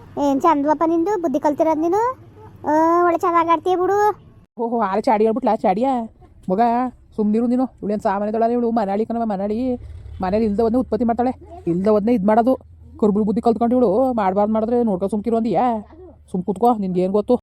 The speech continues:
Speaker 1: ಏನ್ ಮಾಡ್ತಪ್ಪ, ಏನ್ ಮಾಡ್ತು ಅಂತ ಹಿಂಗ್ ಮಾತಾಡ್ತಾ ಇದೀನಿ ನೀನು? ಅವ್ವ ಏನ್ ಮಾಡ್ತು?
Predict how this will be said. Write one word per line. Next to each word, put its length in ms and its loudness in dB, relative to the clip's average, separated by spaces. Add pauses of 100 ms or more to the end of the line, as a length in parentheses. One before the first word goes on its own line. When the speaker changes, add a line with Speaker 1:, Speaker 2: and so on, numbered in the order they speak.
Speaker 1:
ಏನ್ 200 0
ಮಾಡ್ತಪ್ಪ, 340 -2 (160)
ಏನ್ 260 2
ಮಾಡ್ತು 260 0
ಅಂತ 140 0
ಹಿಂಗ್ 140 0
ಮಾತಾಡ್ತಾ 360 -2
ಇದೀನಿ 200 0
ನೀನು? 220 0 (600)
ಅವ್ವ 180 4
ಏನ್ 240 2
ಮಾಡ್ತು? 480 0